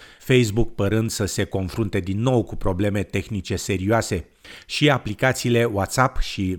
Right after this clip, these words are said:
Messenger ale companiei au fost afectate. Facebook a trimis un mesaj pe Twitter confirmând problemele cu care se confruntă.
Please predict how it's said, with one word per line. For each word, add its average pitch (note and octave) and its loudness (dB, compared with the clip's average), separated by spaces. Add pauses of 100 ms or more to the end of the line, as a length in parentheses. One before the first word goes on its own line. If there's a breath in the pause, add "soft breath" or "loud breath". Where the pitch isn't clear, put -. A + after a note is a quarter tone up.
Messenger A#2 2
ale F#2 -2
companiei G2 -2 (220 loud breath)
au G2 -2
fost - -4
afectate. G2+ -2 (340 soft breath)
Facebook A2+ 0
a G#2 0
trimis G2+ -4
un G2+ -2
mesaj G2+ -2
pe F#2+ -6
Twitter A#2 0
confirmând F#2+ -4
problemele F#2+ -2
cu F#2+ -10
care F2 -4
se E2+ -6
confruntă. F#2 -4